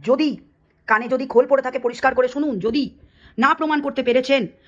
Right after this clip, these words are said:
on live-এ এসে আপনি এটা প্র-, মানে, বলবেন, "সরি, সরি, আমার এই স্টেটমেন্টটা ভুল দেওয়া হয়েছে", আর প্রমাণ করুন। আর এই ফেক কেস, ফেক কেস, পারমিতা কিন্তু ভয় পায় না ফেক কেসে, বুঝতে পেরেছেন?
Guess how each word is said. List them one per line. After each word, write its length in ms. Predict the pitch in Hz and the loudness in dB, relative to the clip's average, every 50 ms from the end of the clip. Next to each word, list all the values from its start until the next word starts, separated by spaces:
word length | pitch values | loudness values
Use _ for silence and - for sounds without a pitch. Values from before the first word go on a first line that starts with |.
| _ _ - | _ _ 0
on 200 | 247 269 262 254 | 0 2 2 2
live-এ 320 | 247 240 254 269 294 269 | 0 0 0 0 0 -2
এসে 160 | 247 - 277 | -2 -2 -2
আপনি 200 | 269 233 - 240 | -4 -4 -4 -6
এটা 120 | 233 233 233 | -8 -8 -8
প্র-, 160 | - 233 208 | -8 -8 -6
মানে, 160 | 208 214 220 | -6 -4 -2
বলবেন, 380 | 190 233 254 277 277 285 226 175 - - - | 0 2 2 2 2 0 0 -2 -6 -10 -8
"সরি, 280 | - 202 208 226 196 - _ _ _ _ _ _ _ - | -6 -4 -4 -4 -6 -8 _ _ _ _ _ _ _ -2
সরি, 260 | 262 269 302 349 370 | 2 2 4 4 4
আমার 200 | 330 269 277 277 | 2 2 0 -2
এই 80 | 285 277 | -2 -4
স্টেটমেন্টটা 420 | - 269 262 - 262 254 262 247 | -4 -4 -4 -4 -4 -4 -4 -4
ভুল 180 | 208 202 247 247 | -4 -4 -2 0
দেওয়া 180 | 254 247 240 | 0 0 0
হয়েছে", 340 | 233 240 226 226 196 170 - _ - - _ _ _ _ _ _ - | 0 -2 -4 -4 -6 -10 -10 _ -20 -20 _ _ _ _ _ _ -8
আর 100 | - 196 | -4 0
প্রমাণ 300 | - 269 285 302 302 302 | 0 2 4 4 2 2
করুন। 260 | 294 277 247 202 175 - _ _ _ - - | 0 -4 -4 -4 -8 -10 _ _ _ -8 -4
আর 100 | - 233 | -2 -2
এই 100 | 240 233 | -2 -2
ফেক 300 | 233 - 330 330 330 - | -4 -2 -4 -4 -4 -4
কেস, 200 | - 294 294 285 - - | -2 -2 -2 -2 -2 -2
ফেক 200 | 330 330 320 - | -2 -2 -2 -4
কেস, 200 | - 294 269 247 - - _ _ _ _ _ _ - | -2 -2 -2 -2 -4 -12 _ _ _ _ _ _ -2
পারমিতা 360 | 220 226 262 294 311 330 - | -2 0 0 0 -2 -4 -4
কিন্তু 220 | - 285 285 285 | -4 -4 -4 -4
ভয় 200 | 247 208 220 214 | -4 -4 -4 -6
পায় 140 | 208 202 - | -6 -6 -6
না 80 | 185 180 | -6 -6
ফেক 180 | - 190 180 | -6 -8 -10
কেসে, 240 | - - 175 - - - _ _ _ _ _ _ _ _ _ _ _ _ | -10 -12 -16 -16 -16 -20 _ _ _ _ _ _ _ _ _ _ _ _
বুঝতে 160 | - 202 - 277 | -10 -6 -4 -2
পেরেছেন? 320 | 311 339 339 359 254 | -2 0 0 0 -2